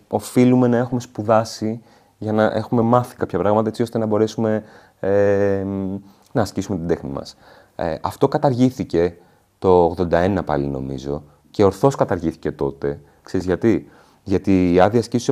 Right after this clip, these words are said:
επαγγέλ-, στην άδεια ασκήσεως επαγγέλματος, για να πάρει τότε κάποιος ηθοποιός την άδεια ασκήσεως επαγγέλματος, έπρεπε να συνενέσει, ε,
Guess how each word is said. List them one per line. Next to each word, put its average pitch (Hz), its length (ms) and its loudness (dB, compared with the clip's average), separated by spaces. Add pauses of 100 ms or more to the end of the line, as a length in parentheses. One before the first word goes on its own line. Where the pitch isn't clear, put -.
επαγγέλ-, 92 300 2
στην 90 160 -4
άδεια 98 120 0
ασκήσεως 101 260 -4
επαγγέλματος, 92 440 0
για 90 80 -4
να 85 120 -2
πάρει 98 240 2
τότε 98 180 -2
κάποιος 95 260 -2
ηθοποιός 92 360 -2
την 95 100 -4
άδεια 92 120 0
ασκήσεως 90 280 -6
επαγγέλματος, 82 580 -4
έπρεπε 117 460 2 (340)
να 98 120 -2
συνενέσει, 98 920 -2 (340)
ε, 101 340 0